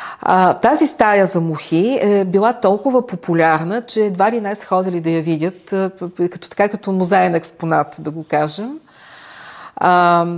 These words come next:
през двайсет и осма година обаче той е поканен, а, да отиде в Пасадена, в Калифорния и да оглави, а, отдела по биология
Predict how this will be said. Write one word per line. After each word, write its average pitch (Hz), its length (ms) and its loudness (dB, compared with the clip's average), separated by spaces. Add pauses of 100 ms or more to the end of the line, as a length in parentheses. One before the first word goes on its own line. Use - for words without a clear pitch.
(180)
през 180 180 -2
двайсет 190 360 -2
и 196 40 2
осма 196 260 -2
година 170 300 -4
обаче 175 320 -4
той - 180 -4
е - 60 -10
поканен, 175 720 -6
а, 175 140 -10
да 170 120 -12
отиде 175 340 -8
в 156 220 -12
Пасадена, 170 640 -4
в 165 60 -10
Калифорния 180 720 -4
и 214 120 -6
да 180 80 -4
оглави, 175 640 -4
а, 175 220 -4
отдела 165 420 -2
по 185 140 -12
биология 160 760 -4